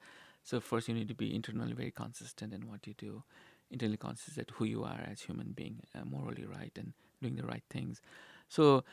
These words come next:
it all leads into that. Uh, and so the question was, what's coming up? Uh, there are very interesting things coming up.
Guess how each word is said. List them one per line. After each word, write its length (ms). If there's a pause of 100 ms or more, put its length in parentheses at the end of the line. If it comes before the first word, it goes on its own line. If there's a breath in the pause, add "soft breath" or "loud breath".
(120 loud breath)
it 140
all 160
leads 320
into 280
that. 420
Uh, 420 (640 loud breath)
and 420 (460 soft breath)
so 340
the 140
question 360
was, 220
what's 220
coming 420
up? 220 (400 loud breath)
Uh, 280 (260 loud breath)
there 80
are 20
very 180
interesting 440
things 200
coming 320
up. 280